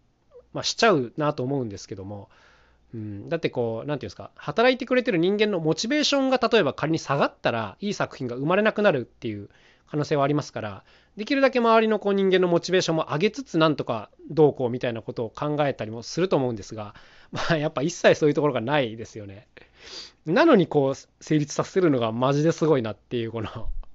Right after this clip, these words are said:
<laughs> なんていうんですかね、このチームビルディングというか、怖いなと思いましたけどね、危うい。なんか、一回作ったらこれは出てく人が結構いるんだろうな、みたいな、そういう作り方だなと思いました。まあでも、作品至上主義というかね、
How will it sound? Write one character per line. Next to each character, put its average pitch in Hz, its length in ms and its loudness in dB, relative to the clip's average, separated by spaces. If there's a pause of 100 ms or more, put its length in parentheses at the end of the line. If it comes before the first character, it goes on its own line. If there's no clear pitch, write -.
(140)
<laughs> - 520 -14
な 220 160 4
ん 339 80 0
て 170 60 2
い 147 40 2
う - 20 2
ん - 0 -
で - 40 -8
す - 40 -14
か 113 80 -8
ね、 104 240 -12
こ 131 120 -10
の 135 120 -8 (240)
チ 226 220 0
ー - 20 6
ム 226 120 6
ビ 214 120 6
ル 165 80 6
デ 139 60 2
ィ 127 60 2
ン 120 40 0
グ 117 60 -6
と 117 100 -6
い 113 60 -4
う 110 60 -8
か、 110 260 -8 (280)
怖 170 220 4
い 139 60 2
な 113 120 -4
と 117 80 -10
思 110 100 -8
い 110 40 -8
ま 107 80 -8
し - 80 -12
た 113 60 -12
け 98 80 -14
ど 98 80 -14
ね、 101 240 -14
危 120 60 -10 (100)
う 139 220 0
い。 123 160 -8 (1000)
な 165 80 0
ん - 40 -4
か、 110 160 -6 (380)
一 160 160 -6
回 247 200 2
作 - 180 -4
っ - 40 0
た - 160 0
ら 135 80 2
こ 143 120 -2
れ 151 60 6
は 147 60 4
出 175 120 2
て - 100 2
く 147 100 -6
人 - 140 -4
が 117 80 -6
結 - 200 -4
構 160 100 4
い 147 60 2
る 190 100 4
ん 185 40 4
だ 147 80 4
ろ 120 100 2
う - 20 -4
な、 127 120 0
み 131 100 -4
た 120 100 -6
い 110 40 -8
な、 110 100 -10
そ 156 160 -2
う 156 60 2
い 151 200 2
う 175 160 -8
作 - 220 -10
り 135 80 -6
方 113 400 -4 (460)
だ 131 100 -4
な 127 140 -2
と - 120 -10
思 107 140 -10
い 104 60 -10
ま 101 140 -12
し - 80 -12
た。 117 140 -10
ま 151 140 -2
あ 156 40 0
で 190 80 0
も、 160 160 0
作 156 300 -4
品 233 220 4
至 190 160 -4
上 208 200 4
主 226 140 0
義 165 140 -2
と 117 100 -10
い 107 100 -10
う 101 60 -12
か - 140 -18
ね、 101 200 -14